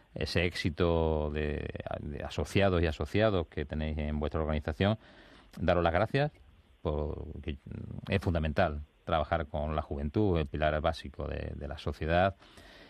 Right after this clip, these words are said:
eh, y, y, en fin, animaros, animaos a, a que sigáis con, con este, con este gran trabajo que estáis haciendo.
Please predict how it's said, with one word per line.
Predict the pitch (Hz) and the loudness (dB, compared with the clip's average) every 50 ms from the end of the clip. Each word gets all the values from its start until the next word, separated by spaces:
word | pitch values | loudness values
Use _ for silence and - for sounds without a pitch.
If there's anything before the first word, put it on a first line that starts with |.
| - - _ | -20 -20 _
eh, | - 80 80 80 80 78 78 76 78 - - - | -6 -4 -4 -2 -2 -2 -4 -4 -6 -8 -12 -12
y, | 76 76 76 78 76 73 73 71 71 71 69 71 76 73 - - - - - - | -10 -8 -6 -4 -4 -4 -4 -6 -6 -8 -10 -10 -12 -14 -16 -20 -20 -18 -14 -10
y, | 87 76 | -8 -8
en | 76 | -4
fin, | - 95 101 117 127 110 101 | -2 -2 -2 -2 -4 -4 -4
animaros, | - 76 76 76 80 82 85 87 90 95 95 92 87 85 82 82 | -4 -2 0 2 2 2 4 4 4 2 2 2 2 2 0 0
animaos | 78 78 78 82 87 90 90 92 95 98 98 98 98 98 95 92 90 - - - - - - - - - - _ - - - | 0 2 2 2 4 4 4 4 4 4 2 2 2 2 2 0 -2 -4 -10 -20 -20 -20 -20 -20 -20 -20 -20 _ -20 -18 -14
a, | - - 78 78 76 76 78 80 78 76 76 78 | -8 -4 -2 -2 0 -2 -2 0 0 0 0 0
a | - - 80 | 0 -2 -2
que | 73 78 | -2 0
sigáis | - 90 80 87 95 92 - | -2 0 2 2 2 2 2
con, | - 85 78 76 73 69 | 0 0 2 2 0 -2
con | - 80 80 | -2 -2 -2
este, | 82 - - 87 78 76 73 | 0 0 0 0 0 0 -2
con | 76 73 | -2 -4
este | 76 - - 80 76 71 71 71 | -2 -2 -2 -2 -2 -2 -2 -2
gran | 71 78 82 82 80 | 0 0 2 0 2
trabajo | - 71 78 80 - - 67 | 0 2 0 0 0 -2 -6
que | 69 | -6
estáis | - 78 71 67 | -6 -6 -6 -6
haciendo. | 71 - - 107 90 76 73 | -4 -2 0 0 0 -2 -4